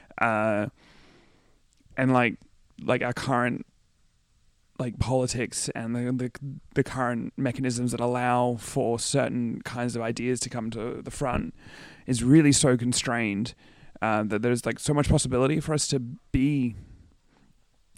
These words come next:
and work for something better. Um, and I think for us, for me, uh,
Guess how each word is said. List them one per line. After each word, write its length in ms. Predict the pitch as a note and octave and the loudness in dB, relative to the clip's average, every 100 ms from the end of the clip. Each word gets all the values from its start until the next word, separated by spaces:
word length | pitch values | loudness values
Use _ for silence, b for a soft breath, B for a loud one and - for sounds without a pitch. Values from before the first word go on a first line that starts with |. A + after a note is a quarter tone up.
| - | -2
and 320 | - A#2+ B2 | 2 4 4
work 260 | B2 A#2+ - | 4 4 2
for 240 | - C3 | -2 -4
something 240 | A2+ A#2 A#2+ | -2 -4 -4
better. 360 | G2 G2 G2+ A#2+ - | -2 -4 -6 -10 -10
Um, 580 | - G#2+ G2+ G#2 G2+ G2+ - _ | -4 -2 -2 -4 -6 -10 -14 _
and 140 | - B2 | 0 2
I 80 | |
think 340 | B2 D#3 B2+ - | 4 2 2 -4
for 200 | - C3 | 2 6
us, 200 | C3+ B2 - | 6 4 -4
for 160 | - C#3 | -2 2
me, 420 | E3 F3 A#2 A#2 b b b b b - | 2 2 -2 -6 b b b b b -6
uh, 340 | A#2 A2 A2 | -2 -2 -2